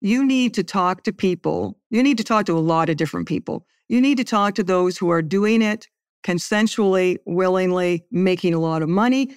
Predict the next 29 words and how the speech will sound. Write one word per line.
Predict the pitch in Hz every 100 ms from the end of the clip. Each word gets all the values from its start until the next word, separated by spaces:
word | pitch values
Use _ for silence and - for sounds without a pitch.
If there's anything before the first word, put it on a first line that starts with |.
| _
as | - 185
well | 170 185 190 202
as | 180
those | 170 170 170 170 -
who | 202 -
are | 175 175 175 -
not | 190 180 175
doing | 175 175 170
so | 160 175
well. | 160 160 - - _ _ _ -
Because | 190 202 -
the | 190
people | - 285 294 320
who | 262 208
are | 185
doing | 170 269 330 311 196
well | 156 - - - _ -
can | 226 202
tell | - 262 302
us | 185 - - - _ _ -
about | 196 208 208
those | 202 196
conditions | - 180 214 247 196 165 180 - -
that | 190 190
can | 170
help | 196 185 208
make | 185 180
it | 170 - 151
better. | 180 - -